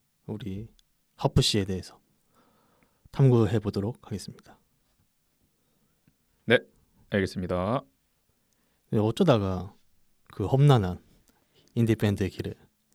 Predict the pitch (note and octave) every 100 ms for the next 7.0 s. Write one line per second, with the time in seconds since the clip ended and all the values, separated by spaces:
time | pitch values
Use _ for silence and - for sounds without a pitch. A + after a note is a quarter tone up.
0 | - D3 C3 F#2+ G2+ - G#2 G#2 F2 F2+
1 | - _ _ _ _ _ _ _ - A#2
2 | G#2+ G#2+ G#2+ G#2 G#2 G#2+ - _ - _
3 | _ _ _ C3+ D3 - - _ A#2+ B2+
4 | C3 - A2+ B2+ A#2+ A#2+ A#2+ A2+ G#2 G2+
5 | G#2+ A2 G2+ F#2+ - C#3 B2+ A2+ A2 G#2
6 | - A#2 C#3+ C3 - F2 F2+ F#2 C#3